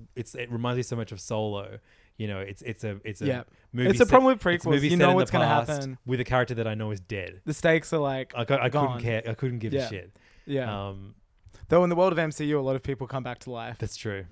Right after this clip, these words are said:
Speaker 2: I have a feeling we'll see that with Vision, you know?
Speaker 1: Yeah, well, I mean, so what, what have, don't have to get too into it. Have you got a theory of, like,
Speaker 2: Um, so I have a theory. I've, I think there's, like, th-, she's pregnant now.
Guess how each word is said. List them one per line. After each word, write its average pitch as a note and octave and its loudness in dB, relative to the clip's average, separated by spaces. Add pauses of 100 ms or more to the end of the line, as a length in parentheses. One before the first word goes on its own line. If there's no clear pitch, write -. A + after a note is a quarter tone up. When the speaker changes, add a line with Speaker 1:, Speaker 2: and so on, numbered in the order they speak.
(220)
Speaker 2:
I - -4
have C#3+ -2
a C3+ -8
feeling B2+ -6
we'll A#2+ -10
see C3+ -10
that A#2+ -10
with A#2+ -12
Vision, A#2+ -8 (100)
you A#2+ -8
know? A#2+ -10 (120)
Speaker 1:
Yeah, C#3 2
well, C3+ 2
I C#3 -6
mean, C#3+ -6
so D#3 0 (380)
what, C#3+ 0
what C3 -2
have, A#2+ -2 (960)
don't D3+ 2
have C3 2
to A#2 -6
get G#2 -8
too G#2+ -8
into F2+ -12
it. F#2+ -14
Have A#2 -2
you B2 -2
got A#2+ 0
a A2+ -4
theory A#2+ -4
of, G#2 -6
like, A2 -10 (680)
Speaker 2:
Um, G#3+ 6
so - 2
I G#3 8
have A#3 8
a - 0
theory. E3 2 (840)
I've, D#3 -2 (300)
I D#3+ -4
think G3+ -2
there's, F#3 4
like, D#3 4 (460)
th-, - -10 (360)
she's - -8
pregnant E3 2
now. C3+ -8